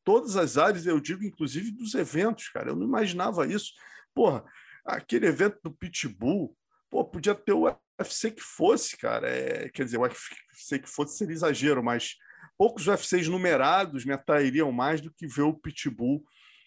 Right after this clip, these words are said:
contra o McGee lá, cara. É, eu tava querendo muito ver aquela luta, é um confronto de estilos interessantíssimo. E mesma coisa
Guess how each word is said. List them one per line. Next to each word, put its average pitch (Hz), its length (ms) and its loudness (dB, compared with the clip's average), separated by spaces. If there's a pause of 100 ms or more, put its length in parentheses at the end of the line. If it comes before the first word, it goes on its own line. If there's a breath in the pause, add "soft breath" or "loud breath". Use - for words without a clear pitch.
(240 soft breath)
contra 139 380 2
o 143 80 4
McGee 151 520 -2
lá, 143 280 2
cara. 98 280 -12
É, 110 320 -6
eu 107 80 -10
tava 131 220 -4
querendo 151 320 0
muito 156 340 0
ver 139 140 2
aquela 143 320 2
luta, 127 440 -2
é 117 40 2
um 127 160 -2
confronto 135 480 -4
de 127 80 -10
estilos 139 400 -6
interessantíssimo. 151 840 -4
E 165 80 0
mesma 220 440 4
coisa 214 540 0